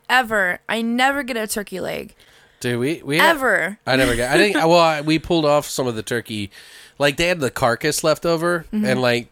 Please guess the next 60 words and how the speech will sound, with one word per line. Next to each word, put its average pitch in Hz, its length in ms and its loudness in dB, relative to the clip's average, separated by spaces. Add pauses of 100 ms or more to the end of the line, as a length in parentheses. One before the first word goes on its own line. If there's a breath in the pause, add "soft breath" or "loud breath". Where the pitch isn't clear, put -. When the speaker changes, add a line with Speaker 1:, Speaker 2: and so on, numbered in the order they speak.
(120)
Speaker 1:
I - 120 -4
Speaker 2:
I - 40 2
Speaker 1:
used 139 120 2
Speaker 2:
was - 100 0
Speaker 1:
that 123 40 -4
for - 40 -2
Speaker 2:
like, 123 140 2
Speaker 1:
soup. 175 80 -4 (160)
Speaker 2:
and 135 120 -2
they 160 60 0
were 160 120 2
like, 143 200 0
"We 165 200 -4
should 170 160 -4
just 165 180 -4
throw 175 160 2
this 160 160 -2
away," 147 240 0
and 131 80 0
I - 20 0
was 117 140 -4
like, 107 160 -4 (100)
Speaker 1:
No. 214 480 2
Speaker 2:
"Hold 220 320 4
the 196 120 4
moment." 151 520 2 (320 soft breath)
So - 140 0
I, 165 160 6
like, 156 240 2
spent 147 260 -2
the 131 80 -8
time 131 400 0
and 120 100 -4
spent, 120 220 -4
like, 110 160 -4 (380)
twenty 127 260 -2
minutes, 113 360 -2
like, 98 180 -2
Speaker 1:
You 175 100 -6
picked - 300 -4
it 147 80 -8
clean, 151 260 -12
didn't 147 80 -6 (140)
Speaker 2:
picking 131 240 0
Speaker 1:
you? 117 80 0
Speaker 2:
it 104 140 -6
clean 135 400 0
and 104 120 -2
then 104 120 -4
put 123 140 0
it 110 80 -4
in 104 140 -2
a 95 40 -4
bag, 110 360 0
and 101 80 -2
it 104 40 -2
ended 123 300 0
up 95 120 -4
being, 127 340 -2
like, 101 400 -4